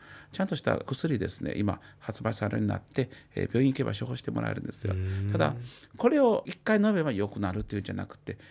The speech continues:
Speaker 1: 確かに年単位だと思いますね。毎日毎日少しずつですね、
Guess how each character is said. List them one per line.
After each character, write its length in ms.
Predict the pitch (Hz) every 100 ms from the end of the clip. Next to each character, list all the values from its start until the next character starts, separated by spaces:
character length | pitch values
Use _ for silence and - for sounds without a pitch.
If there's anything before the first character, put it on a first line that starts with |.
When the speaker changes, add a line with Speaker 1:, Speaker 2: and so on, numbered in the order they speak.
| -
Speaker 1:
確 220 | - 240
か 80 | -
に 120 | 120
年 220 | 104 135
単 240 | 147 - 165
位 60 |
だ 100 | 107
と 140 | 90 92
思 120 | 82
い 80 | 78
ま 120 | -
す 120 | -
ね。 420 | - - 64 76 - - - - - - - - -
毎 160 | 113 117
日 200 | 143 139
毎 180 | 110 101
日 200 | 101 98
少 220 | - 110
し 140 | 104
ず 140 | 98 113
つ 120 | -
で 100 | -
す 140 | -
ね、 180 | 76 76